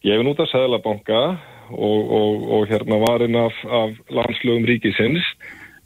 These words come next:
og annað gangi bara ekki upp, það sé ekkert á bak við neitt annað eins og Bitcoin. Eh, en hins vegar þá stenst þessi nálgun engan veginn sögulega skoðun, því að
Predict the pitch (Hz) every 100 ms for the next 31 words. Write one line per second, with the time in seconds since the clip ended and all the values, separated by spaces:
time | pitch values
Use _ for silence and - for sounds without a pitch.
0 | - 113 113 135 160 117 120 143 - -
1 | 123 110 107 101 113 123 208 131 - 104
2 | 98 104 - 101 110 147 135 - 107 117
3 | 143 120 104 110 156 202 180 - 90 -
4 | _ - - _ _ _ - 104 101 101
5 | 98 107 107 127 160 120 98 117 160 -
6 | _ - 113 110 110 - - - - 117
7 | 175 - - 147 - 127 143 156 107 104
8 | 156 - - - - _ _ _ _ -
9 | 127 135 120 117 147 143 120 113 190 143
10 | - - 113 104